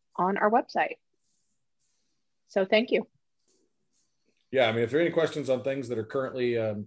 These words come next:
Speaker 2: kicking you in the teeth, or, you know, are just kind of, "I'm trying to get it done and I'm just not sure how," this is, we're happy to help. Even if it involves complex data structures in Ansible, we can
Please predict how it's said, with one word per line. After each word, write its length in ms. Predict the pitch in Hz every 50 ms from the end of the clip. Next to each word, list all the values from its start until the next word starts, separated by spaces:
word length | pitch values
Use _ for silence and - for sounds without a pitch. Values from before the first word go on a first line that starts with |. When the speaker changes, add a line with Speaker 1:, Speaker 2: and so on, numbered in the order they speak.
| - -
Speaker 2:
kicking 220 | - 147 147 131 131
you 40 |
in 60 | 127 120
the 60 | 113
teeth, 400 | 110 - 139 139 143 143 147 - -
or, 560 | - 117 110 107 107 107 104 104 104 101 92 -
you 100 | 113 107
know, 260 | 98 92 90 101 98 - _ _ _ _ _ -
are 200 | 95 95 95 98
just 280 | 87 - 107 101 - -
kind 220 | - 113 104 101
of, 120 | 92 90 87 - _ _ _ _ _ _ _ _ _
"I'm 80 | 107
trying 220 | - - 160 190 208
to 60 | 170
get 100 | 156 156
it 100 | 120 -
done 220 | 143 147 147 143
and 80 | 123 110
I'm 100 | 104 98
just 180 | 98 104 107 -
not 160 | 123 117 110
sure 180 | - - 117
how," 340 | 104 117 120 110 95 92 - -
this 200 | 101 98 - -
is, 240 | 107 95 - - _ _ _ _ _ _ _ _ _ _ _ _ _ -
we're 100 | - 107
happy 220 | 104 117 113 113
to 60 | 113 101
help. 320 | 95 104 98 87 - - _ _ _ _ _ _ _ _ _ _ _ _ _ _ _ _ _ _ _ _ _ _ _ _ _ _ _ _ _ _ _ _ _ _ _ _ _ _ _ _ _ _ -
Even 200 | - 135 139 147
if 100 | 147 135
it 60 | 127
involves 460 | 131 127 117 117 131 131 131 127 107 -
complex 340 | - 123 113 135 131 -
data 240 | - - 131 127 123
structures 480 | 117 - 120 110 104 - - 104 95 98
in 180 | 104 101 101
Ansible, 460 | - - 113 113 110 - - - 85 90
we 80 | 98
can 220 | 95 - - -